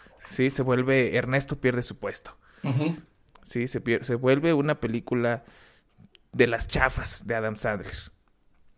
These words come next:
Speaker 1: Por
Speaker 2: Eh,
Speaker 1: esa escena.
Speaker 2: eh, pero no, o sea, una es, es una escena que puedes quitar y la película sigue avanzando. No es como que
Speaker 1: Claro,
Speaker 2: una escena de
Speaker 1: la-,
Speaker 2: medite toda la
Speaker 1: lame-,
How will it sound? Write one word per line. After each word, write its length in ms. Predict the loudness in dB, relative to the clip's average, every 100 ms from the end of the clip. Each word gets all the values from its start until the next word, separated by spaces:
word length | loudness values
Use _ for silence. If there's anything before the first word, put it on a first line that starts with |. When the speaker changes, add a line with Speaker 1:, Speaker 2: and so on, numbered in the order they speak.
| _ _
Speaker 1:
Por 200 | 6 8
Speaker 2:
Eh, 80 | 8
Speaker 1:
esa 180 | 6 4
escena. 380 | 2 2 2 -2 -10
Speaker 2:
eh, 380 | -8 0 2 4
pero 240 | 4 2 2
no, 160 | 2
o 160 | 6 6
sea, 220 | 8 6
una 460 | 4 2 4 6 6
es, 100 | 6
es 260 | 4 4 4
una 100 | 6
escena 180 | 6
que 100 | 4 4
puedes 180 | 4 2
quitar 520 | 4 4 4 -2 -18 _
y 140 | 0
la 120 | 2 2
película 360 | 2 4 4
sigue 200 | 4 4
avanzando. 440 | 4 4 0 -2 0
No 120 | 0
es 100 | 0
como 160 | -2
que 100 | 2
Speaker 1:
Claro, 240 | 6 8 8
Speaker 2:
una 80 | 4
escena 140 | 4
de 120 | 4
Speaker 1:
la-, 80 | 4 4
Speaker 2:
medite 140 | 2
toda 160 | 4 6
la 60 |
Speaker 1:
lame-, 120 | 6